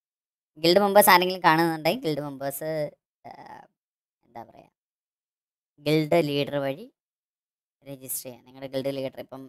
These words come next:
ആ, sigma ഗെയിമേഴ്സ് ആണെന്നുണ്ടെങ്കിൽ, ആ, എ കെ എമ്മിനെ contact ചെയ്യുക. team sigma ആണെന്നുണ്ടെങ്കിൽ ഫൈവ് സി എക്സിനെ contact ചെയ്യുക.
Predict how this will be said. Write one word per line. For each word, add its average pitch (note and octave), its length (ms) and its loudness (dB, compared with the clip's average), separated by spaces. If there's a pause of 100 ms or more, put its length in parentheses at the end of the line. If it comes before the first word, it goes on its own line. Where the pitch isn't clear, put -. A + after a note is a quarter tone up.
(140)
ആ, - 20 -12 (140)
sigma C#3 340 -18
ഗെയിമേഴ്സ് C#3+ 400 -12
ആണെന്നുണ്ടെങ്കിൽ, C3+ 540 -18 (580)
ആ, C3 60 -8 (340)
എ - 100 2
കെ D3 100 -8
എമ്മിനെ C#3 200 -12
contact B2+ 300 -10
ചെയ്യുക. E3+ 180 -14 (400)
team D3 180 -10
sigma C3 260 -16
ആണെന്നുണ്ടെങ്കിൽ B2+ 520 -20 (720)
ഫൈവ് C#3+ 220 -10
സി E3+ 80 -18 (180)
എക്സിനെ C#3 360 -12
contact B2+ 300 -20
ചെയ്യുക. - 160 -20